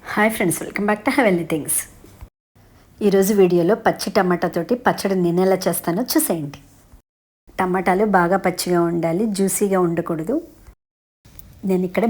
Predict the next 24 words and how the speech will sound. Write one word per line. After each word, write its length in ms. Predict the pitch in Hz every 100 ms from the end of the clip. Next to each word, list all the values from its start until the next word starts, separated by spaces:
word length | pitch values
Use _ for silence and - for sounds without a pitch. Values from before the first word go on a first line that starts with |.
| 202
మీడియం 320 | 180 180 190 196
సైజ్ 220 | 196 - 175
టమాటాలు 440 | 165 175 175 208 196
నాలుగు 260 | 170 175 170
తీసుకున్నాను. 500 | 165 - 170 170 170 226 202
దీనికోసం 500 | 185 175 185 185 226 226
పది 180 | 160 175 170
వరకు 220 | 175 -
పచ్చిమిర్చి 420 | 185 175 185 180 -
వేసుకుంటున్నాను. 680 | 175 - 175 175 165 175 - 196
కారం 260 | 175 175 175
తక్కువ 200 | - 175 170
తినేవాళ్ళు 420 | 170 170 175 247 -
తగ్గించి 380 | 190 165 175 175 170
వేసుకోవచ్చు. 540 | - - 175 - - 311 - - _ _ _ _ _ _ _ _ - - 214
టూ 100 | 190
స్పూన్స్ 320 | 190 185 190 - 196
ఆయిల్ 200 | 175 175 175
వేసుకుని 340 | 170 175 269 226
పచ్చిమిర్చి 400 | 185 - 190 - 180
ఫ్రై 120 | 165 170
చేసుకుందాం. 460 | - 160 165 233 311 - _ _ - - _ _ _ _ _ _ - - - - 196
మన 140 | 185 202
హెవెన్లీ 320 | 196 190